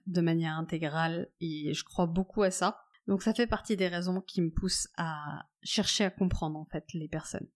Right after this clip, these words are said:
Du coup, depuis toute petite, je cherche à comprendre les gens. Et je lis des ouvrages de psychologie depuis que j'ai quinze ans, je suis des formations de développement personnel depuis que j'en ai vingt.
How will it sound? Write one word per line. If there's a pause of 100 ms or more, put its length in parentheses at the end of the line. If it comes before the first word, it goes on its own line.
(540)
Du
coup,
depuis
toute
petite,
je
cherche
à
comprendre
les
gens.
Et
je
lis
des
ouvrages
de
psychologie
depuis
que
j'ai
quinze
ans,
je
suis
des
formations
de
développement
personnel
depuis
que
j'en
ai
vingt.